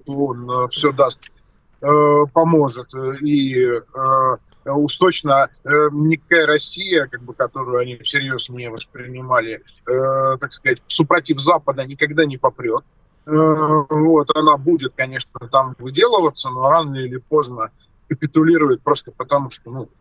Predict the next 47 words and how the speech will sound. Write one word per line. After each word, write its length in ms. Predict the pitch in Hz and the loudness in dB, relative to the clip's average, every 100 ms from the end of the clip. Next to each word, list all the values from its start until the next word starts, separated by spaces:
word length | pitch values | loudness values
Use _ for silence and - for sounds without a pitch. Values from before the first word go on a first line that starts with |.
| _ | _
э, 60 | |
у 340 | 151 151 143 156 | 2 4 6 4
русской 360 | 160 - 139 135 | 4 0 -6 -4
элиты 260 | 135 113 | -4 -4
там 200 | 110 98 | -10 -12
дети 240 | 110 185 151 | 0 0 2
на 120 | 135 | 0
Западе, 420 | 127 131 123 104 - _ | 2 2 0 -14 -16 _
капиталы 360 | - 160 147 | -2 0 0
на 140 | 123 123 | -2 -2
Западе, 440 | 127 123 110 104 | -2 -4 -10 -14
там 140 | - 101 | -12 -8
все 160 | - 117 | -6 -6
остальное. 460 | - 160 190 214 | 0 2 4 2
Ну, 280 | 156 160 147 - - | 0 -6 -10 -18 -6
ну, 80 | |
с 40 | 165 | -2
чего 260 | - 233 185 | 4 6 6
они 140 | 147 | 4
вз-, 360 | 139 139 160 160 | 0 2 4 4
кто 140 | - 202 | 2 0
сказал, 400 | - 165 165 226 | 4 2 4 2
что 160 | - | 2
вообще 480 | 147 139 - 143 135 - - | -2 -2 -2 -2 -2 -6 -2
вот 140 | 147 - | -2 2
такая 380 | 175 - 156 135 | 2 4 4 4
Россия 420 | - - - 165 | 2 -2 -2 -4
сможет 380 | - 143 131 117 | -4 -4 -4 -4
с 60 | |
Западом 400 | - 175 151 135 123 | 0 2 2 -6 -8
зарубиться 440 | 127 131 156 - | -8 -6 -6 -6
всерьез? 480 | - 131 123 107 - _ _ - | -8 -8 -8 -10 -14 _ _ 0
Э, 80 | |
вот. 380 | 156 156 151 135 | 4 6 4 2
То 120 | 185 | 0
же 100 | 175 | 0
самое 300 | - 185 160 | 2 4 4
они 220 | 160 170 165 | 4 4 4
думали, 420 | 160 156 139 131 | 2 2 0 -2
что, 440 | - - 151 139 _ _ | -4 2 4 4 _ _
э, 540 | 147 156 156 151 147 147 | 0 2 4 4 4 0
всякий 280 | 139 160 147 | 0 -2 2
разный 280 | 156 147 135 | 0 0 -4
глобальный 560 | 131 151 156 147 139 151 | 0 2 2 0 -2 -4
юг 220 | 160 151 | -4 -2
тоже, 240 | - 170 131 | 0 0 0
конечно, 540 | 135 139 135 - 110 | -6 -6 -12 -14 -16